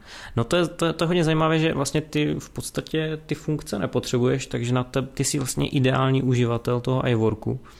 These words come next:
a vlastně ti ani nevadí, že víceméně, když si to vezmeme, zkus mi vyjmenovat za poslední dva roky nějakou přelomovou funkci, která se udala v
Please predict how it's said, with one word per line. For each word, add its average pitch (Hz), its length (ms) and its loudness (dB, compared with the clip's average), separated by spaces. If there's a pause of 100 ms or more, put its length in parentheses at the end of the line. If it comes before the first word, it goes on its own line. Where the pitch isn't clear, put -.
(440)
a 120 100 -2
vlastně 113 260 2
ti - 140 -4
ani 127 180 4
nevadí, 120 480 4
že 123 160 4 (460)
víceméně, 123 1000 2
když 120 360 -4
si 127 140 -2
to 131 120 0
vezmeme, 131 500 2 (600)
zkus - 500 0
mi 175 160 4
vyjmenovat 131 500 4
za 131 80 2
poslední 147 440 0
dva 120 160 2
roky 120 260 2
nějakou 127 300 2
přelomovou 127 520 4
funkci, 123 380 0
která 110 280 0
se 117 140 -2
udala 117 340 4
v 117 60 -6